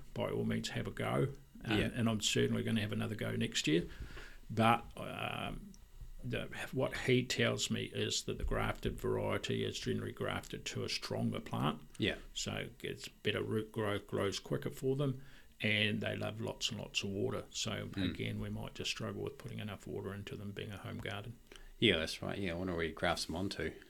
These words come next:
Speaker 2: It'd be interesting to know.
Speaker 1: Uh, I think I grafted to a pumpkin, but I'd have to check that.
Speaker 2: Yeah, well, that'd be, that would probably make sense, uh, in some respect, I guess. It's similar sort of size and whatever
Speaker 1: Yeah.
Speaker 2: else. I'm not, <laughs> I'm no geneticist,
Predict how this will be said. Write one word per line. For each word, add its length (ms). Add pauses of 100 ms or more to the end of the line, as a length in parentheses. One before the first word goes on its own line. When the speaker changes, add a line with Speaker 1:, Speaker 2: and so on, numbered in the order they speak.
(240)
Speaker 2:
It'd 120 (120)
be 60
interesting 400
to 80
know. 200 (560)
Speaker 1:
Uh, 240
I 40
think 380
I 80
grafted 600
to 180
a 40
pumpkin, 640
but 140
I'd 80
have 140
to 100
check 280
that. 160 (160)
Speaker 2:
Yeah, 120
well, 100
that'd 140
be, 240 (220)
that 100
would 200
probably 220
make 160
sense, 400
uh, 220
in 120
some 180
respect, 360
I 80
guess. 280
It's 260 (160)
similar 400
sort 200
of 120 (640)
size 440
and 240 (460)
whatever 200
Speaker 1:
Yeah. 80
Speaker 2:
else. 160 (240)
I'm 160
not, 380 (120)
<laughs> 120
I'm 180
no 140
geneticist, 1080